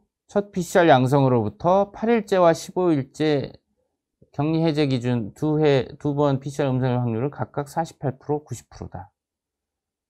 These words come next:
어, 근데 이제 우리나라에서 데이터보다는 상당히 일찍,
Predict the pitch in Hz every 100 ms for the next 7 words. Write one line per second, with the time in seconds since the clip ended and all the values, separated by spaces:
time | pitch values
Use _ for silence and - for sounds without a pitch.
0 | _ - 110 113 _ _ _ 170 180 170
1 | 127 165 220 220 214 202 185 160 170 160
2 | 143 143 139 147 127 123 123 127 196 196
3 | 170 131 135 143 151 143